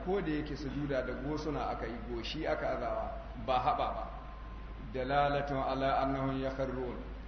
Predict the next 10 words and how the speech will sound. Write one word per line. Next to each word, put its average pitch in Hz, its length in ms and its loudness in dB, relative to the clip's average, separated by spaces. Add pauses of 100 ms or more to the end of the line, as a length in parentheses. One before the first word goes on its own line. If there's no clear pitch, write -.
(160)
don 143 180 0
ya 139 120 0
nuna 139 280 0
cewa 127 400 2
suna 131 320 0
dukawa 135 560 2
da 135 80 0
sujuda 127 520 -2
cikin 131 280 -4
gaggawa, 135 600 4